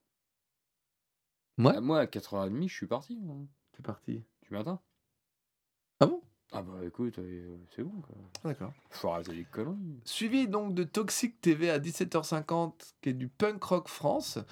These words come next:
Speaker 1: En fait, en gros, t'es en train de me dire que l'affiche du Metal Corner te plaît plus que la
Speaker 2: <laughs> Non, mais, euh, bah, c'est le jeudi.
Speaker 1: Ouais.
Speaker 2: C'est, c'est, c'est excellent, justement, quoi.
Speaker 1: Bah.
Speaker 2: Rien de jeudi. Il y a le Metal Corner.
Speaker 1: Oui, je sais, je suis au courant.
Speaker 2: Mais c'est le top.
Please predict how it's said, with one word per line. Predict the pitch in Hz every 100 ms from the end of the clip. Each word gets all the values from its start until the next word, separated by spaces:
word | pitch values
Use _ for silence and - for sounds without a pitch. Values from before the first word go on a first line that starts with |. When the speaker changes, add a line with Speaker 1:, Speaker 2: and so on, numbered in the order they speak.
| - -
Speaker 1:
En |
fait, | 135 262 -
en |
gros, | 127 185 262
t'es |
en | 127
train | 127
de | 127
me | -
dire | 240
que | - - 127 120 - 120
l'affiche | 123 - 165 147
du | 131
Metal | 123 127 127
Corner | 123 139 247
te | -
plaît | - 135
plus | 151 196 208 -
que | -
la | 143 - - - -
Speaker 2:
<laughs> | - - - 147 135
Non, | 117 147 294 226
mais, | 101 98
euh, | 95 92 90
bah, | 92 90
c'est | 92
le |
jeudi. | 92 139 285 294 _ -
Speaker 1:
Ouais. | 131 349 _ _ -
Speaker 2:
C'est, | - - 85
c'est, | 87 87 92 92
c'est | - 95
excellent, | 92 - 214 302
justement, | 185 - 156 147
quoi. | 113 - _ _ _ _ _ _ -
Speaker 1:
Bah. | 104
Speaker 2:
Rien | 139 202 220
de |
jeudi. | 185 185 196 - _ _ _ _ -
Il | 101
y | 110
a | 147
le | 131 101 98
Metal | 107 117 156
Corner. | 165 160 160 - _ -
Speaker 1:
Oui, | 147 330 _ 110
je |
sais, | - 262
je | -
suis | 143
au |
courant. | - 160
Speaker 2:
Mais | 247
c'est | - 98
le | 107
top. | - 320 - 98